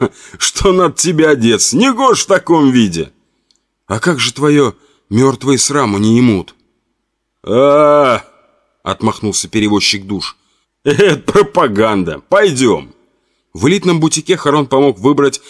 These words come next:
пассажиру рубашку, стильный костюм троечку и туфли. "А трусы и носки?" "Да ты, братец, не промах!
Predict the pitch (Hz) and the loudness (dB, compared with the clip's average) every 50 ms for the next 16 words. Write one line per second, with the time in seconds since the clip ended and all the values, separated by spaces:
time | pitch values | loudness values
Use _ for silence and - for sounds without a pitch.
0 | - - _ - 127 117 - 127 117 98 107 110 104 110 110 104 117 107 92 104 | -20 -10 _ -4 -4 -2 -2 -2 -2 -2 -2 -2 0 0 0 -2 -2 -2 -2 -2
1 | 92 - - - - 73 - _ _ _ _ - - - - 180 196 156 110 95 | -2 -4 -6 -10 -12 -20 -20 _ _ _ _ -8 -6 -4 -2 0 2 2 0 0
2 | - 90 85 - - 101 90 - 151 160 185 180 156 - - 151 147 143 - _ | -2 -6 -6 -4 -4 -4 -4 -2 0 2 2 2 0 -2 0 0 -2 -2 -4 _
3 | _ - 202 190 - - 95 82 - 82 80 71 _ _ _ _ _ _ _ _ | _ -8 -8 -6 -4 -4 -6 -6 -8 -14 -16 -16 _ _ _ _ _ _ _ _
4 | _ _ _ _ _ _ _ _ _ _ _ - 104 107 113 110 110 - _ _ | _ _ _ _ _ _ _ _ _ _ _ -4 -2 0 0 0 -2 -4 _ _
5 | _ - 120 107 104 - - 120 131 131 117 110 - _ - 101 98 95 90 - | _ -4 -2 -2 -2 0 0 0 2 2 2 0 -4 _ -6 -4 -2 -2 -2 -2
6 | - - - 143 165 175 165 - _ _ _ _ _ _ _ _ _ _ _ _ | -4 -2 0 0 0 0 -2 -6 _ _ _ _ _ _ _ _ _ _ _ _
7 | _ _ _ _ _ - 90 98 151 202 208 208 - 233 233 226 190 202 220 220 | _ _ _ _ _ -8 -2 0 2 2 2 0 0 0 0 0 2 2 2 2
8 | 220 220 185 - - 202 233 254 262 247 180 - 240 240 220 202 196 190 190 208 | 2 0 0 -2 -2 -2 0 0 -2 0 0 0 2 4 4 4 4 4 4 2
9 | 208 - - | 0 -2 -4